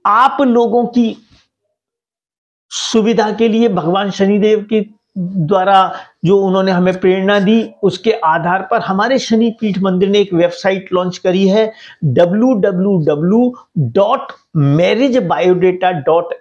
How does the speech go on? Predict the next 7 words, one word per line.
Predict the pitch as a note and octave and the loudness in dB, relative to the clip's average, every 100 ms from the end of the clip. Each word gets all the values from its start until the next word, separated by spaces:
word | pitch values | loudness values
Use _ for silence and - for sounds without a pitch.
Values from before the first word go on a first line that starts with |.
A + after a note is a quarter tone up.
| - | -6
ऐप। | D3 - _ _ _ _ _ | -6 -6 _ _ _ _ _
इस | E4+ - D#4 | -2 0 0
वेबसाइट | B3+ G#3+ A3+ - G3+ A3 A3 | 0 -2 -4 -4 0 0 -2
का | G3+ | -4
प्रयोग | - _ E3+ F3 G3+ G#3 - - _ | -8 _ 0 2 2 0 -8 -20 _
आप | F#3 B3 C4+ - F#3+ | -2 -2 -2 -6 -6
अपने | F#3+ A#3 B3 C#4 B3+ | -2 -2 0 -2 -8